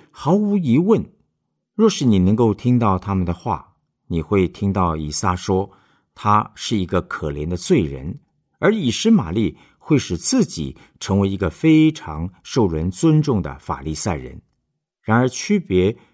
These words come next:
就不在于行为，乃在于动机；不在于生命，乃在于维持生命的方法；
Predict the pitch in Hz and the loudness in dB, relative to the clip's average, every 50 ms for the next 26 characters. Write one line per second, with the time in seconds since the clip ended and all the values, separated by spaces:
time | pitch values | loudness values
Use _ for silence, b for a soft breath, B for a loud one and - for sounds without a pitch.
0 | b b b b - - 110 87 - 113 120 - - 180 127 90 80 80 87 - | b b b b -2 -2 -2 0 -2 -4 -2 0 0 0 0 -2 -4 -6 -6 -8
1 | - - - 82 87 113 127 107 85 78 82 95 b b b b b 87 82 78 | -8 -8 -4 -2 0 0 2 2 0 0 0 -2 b b b b b -8 -8 -6
2 | - - 98 85 76 78 85 - _ - 190 135 98 82 76 - - 127 127 127 | -4 -4 -2 -2 -2 -4 -6 -6 _ 0 0 0 0 -2 -4 -6 -4 -4 -4 -4
3 | - _ _ _ _ _ _ _ _ _ _ - 151 151 - 190 143 110 101 110 | -4 _ _ _ _ _ _ _ _ _ _ -2 -2 0 2 2 2 2 2 0
4 | - - - - 214 208 214 214 190 117 78 - - _ _ _ _ _ _ - | -2 -4 0 2 4 6 6 4 4 2 0 -4 -8 _ _ _ _ _ _ -2
5 | 123 120 117 117 117 - 185 151 117 110 113 127 - - 104 110 117 156 214 214 | 0 2 2 2 2 2 2 2 4 2 0 -2 -2 0 4 4 6 6 4 2
6 | 214 - - - 101 104 - - 156 151 151 143 117 87 80 80 - 175 175 180 | -2 -6 -8 -8 -6 -6 -2 0 2 4 4 4 2 0 -2 -4 -2 0 2 2
7 | 170 - - - - - | 0 0 -4 -12 -16 -18